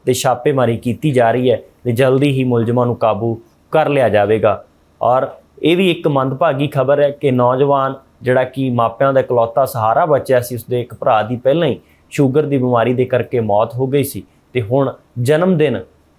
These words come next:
ਤੋਂ ਬਾਅਦ ਇਸ ਤਰ੍ਹਾਂ ਪਰਿਵਾਰ ਦੇ ਵਿੱਚ ਇੱਕ ਵੱਡਾ ਕਹਿਰ ਵਾਪਰ ਜਾਵੇਗਾ। ਇਹ ਵੀ ਮਾਪਿਆਂ ਨੇ ਜਾਂ ਖੁਦ ਵਿਕਰਮਜੀਤ ਸਿੰਘ ਨੇ ਅੰਦਾਜ਼ਾ ਨਹੀਂ ਸੀ ਲਾਇਆ। ਤਾਂ ਇਹ ਵੀ ਇੱਕ ਬਹੁਤ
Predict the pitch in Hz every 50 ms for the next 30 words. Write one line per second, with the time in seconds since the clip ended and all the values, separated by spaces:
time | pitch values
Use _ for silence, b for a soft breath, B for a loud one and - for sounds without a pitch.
0 | _ _ _ _ _ 156 151 131 135 147 156 165 165 151 - - - - 165 165
1 | 165 175 185 160 143 117 110 - - _ _ _ _ _ _ - 135 143 139 135
2 | 135 143 143 127 143 147 135 135 135 135 - 131 120 - 120 - - 131 127 127
3 | 101 95 131 139 131 101 - - - _ _ _ _ _ _ _ - 151 160 175
4 | 185 180 151 143 131 - - 143 135 135 135 131 131 131 127 135 135 135 143 143
5 | 160 139 127 123 113 - - 139 139 143 143 143 151 143 - 113 117 127 120 -
6 | 151 156 135 123 127 123 - 131 127 131 120 120 113 - - 123 123 123 117 110
7 | 104 - - _ _ _ _ _ _ _ 131 131 139 131 127 123 120 131 127 123
8 | 127 131 - - 113 104 95 95 92 92 - _ _ _ _ 120 - - - 139
9 | 151 147 139 123 117 - 120 107 113 117 117 - -